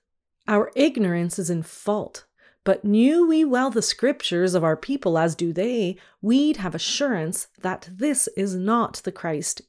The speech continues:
e'en as our rulers have. Look you at this. The Lord shall suddenly come to his temple. Now, no glorious sudden comings here.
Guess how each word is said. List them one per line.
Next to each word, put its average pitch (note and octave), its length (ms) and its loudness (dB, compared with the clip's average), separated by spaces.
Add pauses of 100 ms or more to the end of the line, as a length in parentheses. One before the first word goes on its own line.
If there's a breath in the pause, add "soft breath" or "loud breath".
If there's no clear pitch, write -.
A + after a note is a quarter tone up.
(160)
e'en A3 280 2
as E3 160 -2
our D#3+ 160 0
rulers F#3 440 0
have. D3 360 -12 (480)
Look G4 180 -4
you F4 120 6
at - 200 -2
this. F#3 400 -2 (640 loud breath)
The A3+ 80 6
Lord C4 400 6
shall F3+ 220 2
suddenly D#4 420 0
come B3+ 240 0
to B3+ 140 -2
his A#3 180 0
temple. D#3+ 560 -4 (480)
Now, G3+ 420 2
no E4+ 360 0
glorious F#3+ 680 2
sudden F#3+ 560 0
comings E3+ 600 -2
here. G3 520 -4